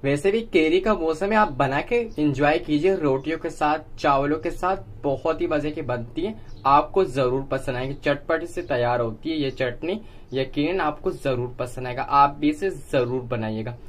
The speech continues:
कैसी लगी आपको ये recipe? बहुत ही simple तरीके से आज मैंने आपको बनाना सिखाया है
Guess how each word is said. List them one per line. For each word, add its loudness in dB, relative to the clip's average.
कैसी 4
लगी 2
आपको 2
ये 2
recipe? -2
बहुत -2
ही -8
simple -2
तरीके -4
से -8
आज 0
मैंने -2
आपको -6
बनाना -4
सिखाया -8
है -2